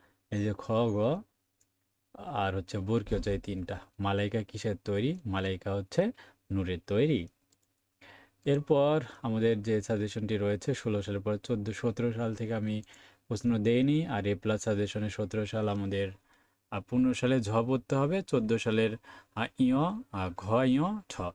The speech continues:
এই হচ্ছে প্রশ্ন, ছত্রিশটা প্রশ্ন। তুমি যদি, আহ, এক রাতে আমাদের এই সাজেশনটা তুমি যদি রিভিশন দাও, দেখো,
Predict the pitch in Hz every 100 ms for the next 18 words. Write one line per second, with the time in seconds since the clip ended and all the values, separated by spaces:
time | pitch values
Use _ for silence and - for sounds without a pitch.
0 | - - _ 170 165 151 135 160 135 127
1 | - 127 156 165 - 117 - 107 - 101
2 | 92 101 - 123 113 107 104 110 113 -
3 | - - - 104 110 117 - 123 113 123
4 | 120 113 120 120 110 113 110 113 110 107
5 | 104 104 101 101 110 123 143 135 135 170
6 | 117 101 160